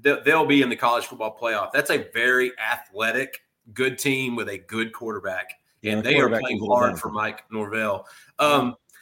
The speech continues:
Speaker 1: I thought the Oregon and Texas, you could flip-flop those two. I felt like th-, those could go either way, in my opinion. I do think the top five were the right five.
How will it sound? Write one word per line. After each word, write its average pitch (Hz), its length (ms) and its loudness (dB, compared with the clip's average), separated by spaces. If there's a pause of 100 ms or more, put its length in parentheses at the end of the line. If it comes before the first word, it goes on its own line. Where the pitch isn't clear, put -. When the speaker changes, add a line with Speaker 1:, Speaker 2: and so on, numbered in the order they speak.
(200)
Speaker 1:
I 165 60 6
thought - 260 6
the 202 120 2
Oregon 208 420 10
and 160 140 2
Texas, 147 440 0
you 180 100 -4
could 139 200 0
flip-flop 143 540 -2
those 92 260 -6
two. 80 240 -8 (160)
I 120 100 0
felt 156 140 6
like 180 320 2
th-, 139 220 -2
those 185 280 6
could 143 200 -4
go 131 180 0
either 107 320 -8
way, 92 340 -8
in 104 80 -10
my 110 200 -2
opinion. 101 500 -12 (100)
I 151 140 6
do 170 240 2
think 165 200 -2
the 135 60 -4
top 139 320 2
five 131 380 2
were 127 80 -4
the 113 100 -6
right 113 320 -4
five. 98 360 -4